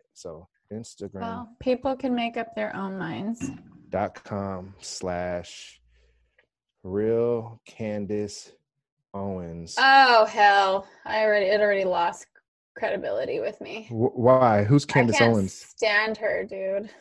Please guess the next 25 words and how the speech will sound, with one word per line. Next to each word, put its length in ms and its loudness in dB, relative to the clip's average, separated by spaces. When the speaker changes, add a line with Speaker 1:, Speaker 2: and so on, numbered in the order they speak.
Speaker 1:
Who 140 6
is 100 4
Speaker 2:
She's 240 0
Speaker 1:
she? 60 -2
Speaker 2:
like, 580 4
Speaker 1:
I 60 -8
don't 80 2
even 100 2
know 120 6
who 60 4
she 240 -4
is. 240 0
I 60 0
just 160 -8
know 180 -2
the, 180 -6
where 200 -4
the 60 -2
Speaker 2:
she's, 300 0
Speaker 1:
post 160 0
is. 200 -16
Speaker 2:
she's 300 -2
basically 680 4
a, 100 8
like, 420 4